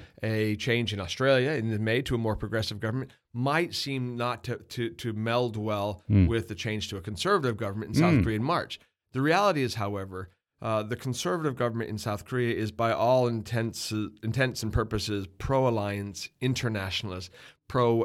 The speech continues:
Speaker 1: what we Aussies call a rules-based order, all of which actually, it, it comports very well with U S strategy in the region, with, with, with kind of regional strategy. And so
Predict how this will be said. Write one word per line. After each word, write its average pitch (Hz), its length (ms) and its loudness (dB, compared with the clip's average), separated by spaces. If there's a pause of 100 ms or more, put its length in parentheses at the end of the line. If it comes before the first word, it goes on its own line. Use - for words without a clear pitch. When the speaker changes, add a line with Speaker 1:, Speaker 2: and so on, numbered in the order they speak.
Speaker 1:
what 101 280 -4 (220)
we 117 120 2
Aussies 98 380 0
call 104 240 -2
a 101 60 -4
rules-based 110 720 2
order, 104 320 -4 (340)
all 208 200 4
of 143 120 -2
which 123 180 -2
actually, 117 560 -4 (240)
it, 120 320 -2
it 113 120 -14
comports 120 460 0
very 120 460 4
well 117 400 2
with 104 220 -6
U 113 240 0
S 107 120 -2
strategy 107 460 -4
in 101 80 -4
the 104 100 -4
region, 104 420 -4
with, 101 120 -8 (180)
with, 110 220 -2
with 107 180 -4
kind 110 140 -2
of 98 180 -6
regional 104 420 0
strategy. 104 500 -2
And 104 120 -6
so 113 240 -4